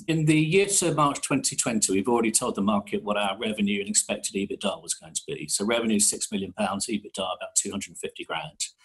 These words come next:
We haven't yet had that audited, so it's subject to change, but we think it's about there. Um, we haven't released guidance for the, for the, uh, for this current year to March twenty twenty-one, um, because it's moving around quite a lot. We've gotta make sure we get it right on the upside and the downside.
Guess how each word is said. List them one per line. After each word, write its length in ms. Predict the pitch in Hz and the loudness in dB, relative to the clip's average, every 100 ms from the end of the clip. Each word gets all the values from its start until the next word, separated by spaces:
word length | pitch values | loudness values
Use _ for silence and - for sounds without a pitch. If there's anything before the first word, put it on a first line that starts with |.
| - - _ - | -20 -20 _ -2
We 80 | 117 | 2
haven't 300 | 135 120 117 | 2 2 0
yet 160 | 110 | -2
had 180 | - 110 | -2 -2
that 140 | 101 107 | 0 2
audited, 440 | 101 - 82 - | 2 2 -2 -2
so 140 | - | -2
it's 140 | - - | 0 -2
subject 260 | - - | -4 -6
to 100 | - | -6
change, 140 | 95 - | -6 -6
but 120 | - | -2
we 80 | 110 | -2
think 240 | 113 113 | 0 -2
it's 160 | 131 - | 0 -2
about 220 | 85 82 - | -2 -6 -6
there. 260 | 76 90 - _ _ _ _ _ _ - | -8 -8 -12 _ _ _ _ _ _ 0
Um, 360 | 123 135 139 - | 2 2 -2 2
we 120 | 131 | 2
haven't 240 | 143 175 160 | 4 0 2
released 280 | 147 139 | 2 2
guidance 400 | 143 131 120 120 | 2 0 0 -2
for 140 | - 123 | -2 -4
the, 80 | 107 | -4
for 240 | - 120 | -2 0
the, 300 | 113 113 110 _ 113 | 2 0 -4 _ -6
uh, 100 | 104 | -2
for 80 | |
this 180 | 117 - | -2 -2
current 360 | - 143 120 82 | 0 0 0 -2
year 340 | 80 104 104 _ - - | -2 -4 -6 _ -4 -2
to 120 | 101 | 0
March 540 | 104 104 101 - - _ - | 2 2 0 -2 -4 _ -2
twenty 320 | 104 104 107 | -2 -2 -4
twenty-one, 760 | - 101 - 101 101 64 104 - _ _ _ _ - | -4 -2 -2 2 2 0 -10 -14 _ _ _ _ -2
um, 380 | 113 110 110 - | 0 0 -2 -4
because 960 | 113 - - 135 120 113 110 - - _ 139 | -4 -4 0 2 4 2 2 0 -2 _ 0
it's 180 | 120 | 2
moving 220 | 131 110 107 | 2 4 4
around 160 | 104 | 2
quite 200 | 104 95 | 0 -2
a 60 | 90 | -2
lot. 160 | 90 | -4
We've 80 | 113 | -2
gotta 100 | 117 | 0
make 140 | 104 104 | 2 2
sure 200 | - 101 | 2 2
we 40 | |
get 140 | 101 | 2
it 40 | 110 | 0
right 240 | 101 98 101 | 0 0 0
on 40 | |
the 100 | 101 | 0
upside 360 | - - 104 98 | 0 0 0 -2
and 100 | 95 | -4
the 40 | |
downside. 560 | 90 87 - 82 73 | -6 -2 0 -2 -6